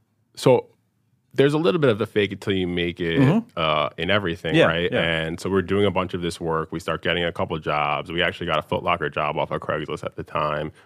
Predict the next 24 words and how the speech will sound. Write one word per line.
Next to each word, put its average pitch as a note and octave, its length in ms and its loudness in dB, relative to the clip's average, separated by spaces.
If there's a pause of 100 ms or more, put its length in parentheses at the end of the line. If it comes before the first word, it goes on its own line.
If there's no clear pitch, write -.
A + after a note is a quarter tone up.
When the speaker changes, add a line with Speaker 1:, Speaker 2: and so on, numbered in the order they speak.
(120)
Speaker 1:
through F#2+ 140 0
their E2 200 0
agency, D#2+ 640 -2
who - 160 -6
was, D2+ 280 -6
like, D2+ 240 -8
a - 20 -12
traditional F2 380 -2
agency, G#2 360 -2
and D#2+ 120 -2
said, D#2 100 -6
"We E2 140 -2
don't D#2 100 -4
know D2+ 100 -4
how D2+ 160 -4
to D2 200 -4 (580)
do G2 220 2
this. D#2 280 -2
Can E2 160 -6
you E2 80 0
make D2 200 -4
a - 20 -10
YouTube C#2+ 320 -10
video?" C#2+ 460 -6